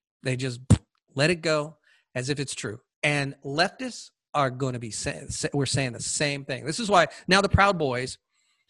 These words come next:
have, have this reputation because they, it's cognitive bias. They want it to be true, so they believed it to be true. Ne-,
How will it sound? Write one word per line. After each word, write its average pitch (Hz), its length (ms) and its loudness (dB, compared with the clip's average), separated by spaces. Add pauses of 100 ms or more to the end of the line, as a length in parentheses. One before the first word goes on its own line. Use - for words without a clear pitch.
(140)
have, 165 300 6
have 151 160 4
this 143 160 2
reputation 151 720 4 (320)
because 131 480 2 (340)
they, 143 360 4 (160)
it's 135 160 -4
cognitive 180 580 2
bias. 214 580 -4 (500)
They 143 100 2
want 151 280 2
it 220 80 -6
to 247 60 -2
be 240 120 -6
true, 247 420 -2 (160)
so - 160 -6
they 135 120 -2
believed 127 600 0
it 113 140 -6
to 127 60 -8
be 113 140 -10
true. 87 340 -14 (1400)
Ne-, 175 220 2